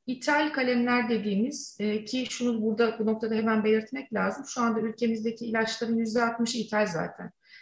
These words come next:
Diğer yüzde kırkında da ham maddeleri ithal. Dolayısıyla her açıdan bağımlısınız euro kurundaki bu, e, hesaplamalara ya da sıkıntılara. E, şu ilk etapta yaşadığımız sıkıntılarda her sene sonu yaşadığımız olaylardı zaten.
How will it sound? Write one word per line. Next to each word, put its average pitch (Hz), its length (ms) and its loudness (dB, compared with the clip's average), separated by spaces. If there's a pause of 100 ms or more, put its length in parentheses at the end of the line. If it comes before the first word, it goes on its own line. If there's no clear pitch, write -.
(180)
Diğer 247 300 4
yüzde 233 260 0
kırkında 240 560 2
da 240 280 0 (460)
ham 302 240 0
maddeleri 202 600 6
ithal. - 260 -8 (120)
Dolayısıyla 254 440 4
her 294 140 2
açıdan 269 400 2
bağımlısınız 202 800 2
euro 202 320 6
kurundaki 180 720 -2
bu, 175 340 -4
e, 170 180 0
hesaplamalara 175 680 0
ya 170 160 -2
da 170 120 0
sıkıntılara. 165 720 -6 (560)
E, 180 680 0
şu - 260 -2
ilk 302 120 4
etapta 240 360 4
yaşadığımız 226 460 0
sıkıntılarda 233 680 0
her 254 220 2
sene 190 260 0
sonu 185 220 -2
yaşadığımız 175 500 -2
olaylardı 170 580 -2
zaten. 180 440 -4